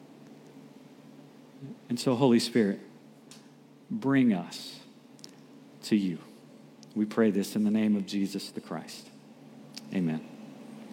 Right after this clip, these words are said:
Well, after hearing that passage and thinking about, wow, there was an encouraging series that we just walked through in Philemon. We heard two, uh, helpful sermons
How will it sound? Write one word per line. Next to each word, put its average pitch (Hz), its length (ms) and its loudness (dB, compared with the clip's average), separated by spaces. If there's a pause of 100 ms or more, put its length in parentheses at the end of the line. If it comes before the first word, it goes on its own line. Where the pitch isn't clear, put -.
(2750)
Well, 147 140 8
after 151 180 8
hearing 156 800 6
that 151 300 6
passage 156 580 4 (460)
and 123 560 2 (480)
thinking 165 280 6
about, 147 320 4
wow, 196 180 6
there 165 80 4
was 151 160 2
an 147 80 4
encouraging 160 720 4
series 156 480 6
that 156 80 2
we 139 100 0
just 151 240 -2
walked 156 280 0
through 151 360 0
in 113 120 -4
Philemon. 160 760 2 (400)
We 104 80 -6
heard 113 240 -2
two, 160 480 4 (480)
uh, 98 200 -10 (420)
helpful 165 800 -2
sermons 175 680 0